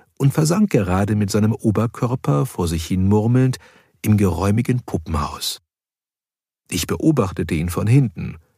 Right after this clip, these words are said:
still auf eine Gelegenheit wartend, wenn schon nicht mit Ken, Barbie oder deren großen Verwandten, dann doch wenigstens mit einem ihrer Kinder, den Zwillingen Tutti und Todd,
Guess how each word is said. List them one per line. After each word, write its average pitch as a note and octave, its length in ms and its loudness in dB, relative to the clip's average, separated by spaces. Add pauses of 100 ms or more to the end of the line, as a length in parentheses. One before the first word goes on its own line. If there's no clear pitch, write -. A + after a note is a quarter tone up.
(200)
still - 340 0
auf F#2 140 -4
eine F2 140 0
Gelegenheit F#2+ 520 2
wartend, G#2 400 0 (420)
wenn B2+ 140 2
schon B2+ 140 0
nicht B2 180 0
mit F2 200 -2
Ken, C#3+ 500 2
Barbie B2 500 0
oder G#2 200 2
deren E2 340 0
großen F#2 480 -2
Verwandten, G#2 600 2 (540)
dann G#2+ 140 2
doch B2 160 2
wenigstens D#3 440 0
mit D3 180 -4
einem D3 180 4
ihrer D3 200 2
Kinder, C#3+ 440 2
den D2 220 -8
Zwillingen G2 520 2
Tutti D3+ 360 2
und G#2+ 180 -2
Todd, C#3 280 0